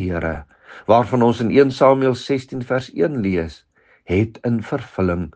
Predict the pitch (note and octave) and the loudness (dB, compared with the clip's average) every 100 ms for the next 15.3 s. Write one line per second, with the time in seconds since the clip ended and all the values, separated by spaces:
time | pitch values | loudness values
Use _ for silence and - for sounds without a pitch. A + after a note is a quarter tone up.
0 | _ _ - F#2 - D#2+ - _ _ _ | _ _ -12 -12 -10 -14 -16 _ _ _
1 | _ _ _ _ _ _ _ _ _ _ | _ _ _ _ _ _ _ _ _ _
2 | _ _ _ _ _ _ - - F2 G2 | _ _ _ _ _ _ -16 -6 2 4
3 | C3 - B2+ B2 C3 C3 B2+ A#2 G#2 - | 4 2 0 2 2 4 4 0 -4 -6
4 | - A#2 C#3 D3+ D3+ _ _ _ - G2 | 0 2 2 -4 -14 _ _ _ -10 -4
5 | G2+ A2 A#2+ A#2+ A#2 A#2 A#2 A#2+ C3 E3+ | 2 4 4 0 0 0 2 2 -2 -4
6 | D#3+ C3+ F#2 - - - D#2 C#2+ _ _ | -4 -4 -8 -8 -14 -10 -12 -12 _ _
7 | _ _ _ _ _ _ G#2 F#2 A#2 G#2 | _ _ _ _ _ _ -4 4 4 4
8 | G#2+ - D3+ - B2+ A#2 A2 F#2+ - - | -2 -2 -2 4 6 6 4 -4 -6 0
9 | C3 - G2+ F2 F2+ E2 D#2+ _ - B2 | 0 2 -2 0 -2 -2 -6 _ -2 4
10 | C3 B2+ C3 G2+ C#3 C#3+ A2+ - - C#3+ | 4 2 -4 2 2 2 -8 -10 0 0
11 | - - C3+ C#3 - D#3 - G#2 F#2+ F#2 | 0 -4 -4 -4 -8 -8 -8 -6 -4 -4
12 | E2+ E2+ - E2 D#2 _ _ _ _ _ | -6 -8 -10 -16 -16 _ _ _ _ _
13 | _ _ _ _ - D#2 G#2+ G#2+ A#2 A2+ | _ _ _ _ 4 6 6 6 4 2
14 | F#2+ G2+ F#2+ F#2+ A2 - G#2+ F#2+ G#2+ G2 | 0 0 2 2 2 -2 -4 -4 -4 -6
15 | - G2+ G#2 | -2 -2 -2